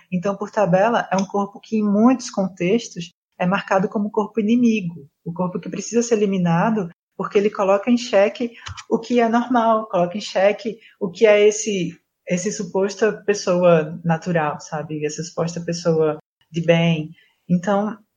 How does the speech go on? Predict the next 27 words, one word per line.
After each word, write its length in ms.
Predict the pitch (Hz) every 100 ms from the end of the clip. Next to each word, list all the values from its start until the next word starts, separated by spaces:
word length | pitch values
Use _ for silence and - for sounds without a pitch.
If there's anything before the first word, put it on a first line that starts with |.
| _
né, 180 | 175 185
nessa 260 | 185 208 226
dinâmica 420 | 208 190 180 175
de 100 | 170
criação 320 | 170 175 175
de 60 | 170
inimigos, 720 | 160 156 180 262 185 170 - _ _ _
o 100 | 175
meu 160 | 175 185
argumento, 520 | 214 214 190 170 170
e 60 | 170
o 40 |
que 140 | - _
pra 100 | 165
mim 120 | 160
faz 120 | 170
muito 180 | 170 170
sentido, 340 | 180 175 196
é 20 | 208
pensar 320 | 214 220 214
que 300 | 214 226 208 - _ _
travestis 480 | - 185 202 - 190
e 60 | 202
pessoas 340 | 214 208 202
trans 220 | 196 190
em 80 | 185
geral 560 | 202 196 180 202 233